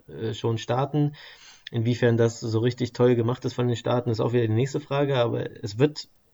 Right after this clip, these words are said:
ähm, teilweise umgestellt. Große Unternehmen erkennen den Wert von, von Bitcoin. Ich hab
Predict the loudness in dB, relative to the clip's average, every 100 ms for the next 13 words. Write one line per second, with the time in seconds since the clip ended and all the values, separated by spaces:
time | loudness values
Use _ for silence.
0 | -10 -4 -2 -2 -4 -10 -18 -6 0 4
1 | 4 2 0 0 2 0 2 0 2 2
2 | 2 4 2 0 -4 -12 -20 -20 _ -2
3 | 2 4 4 4 4 2 -2 -2 0 0
4 | -4 -8 -16 -8 -2 0 0 0 2 2
5 | 2 0 -6 -10 -8